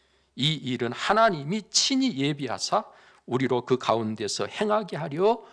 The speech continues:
하심이라고 증언하고 있습니다. 여기 선한 일이란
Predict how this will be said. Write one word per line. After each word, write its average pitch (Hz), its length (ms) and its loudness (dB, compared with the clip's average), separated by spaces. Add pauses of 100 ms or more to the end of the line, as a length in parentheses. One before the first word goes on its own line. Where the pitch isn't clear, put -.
(100)
하심이라고 147 1000 -4 (220)
증언하고 107 580 -4
있습니다. - 440 -12 (1200)
여기 120 220 -2
선한 185 460 2
일이란 147 400 -2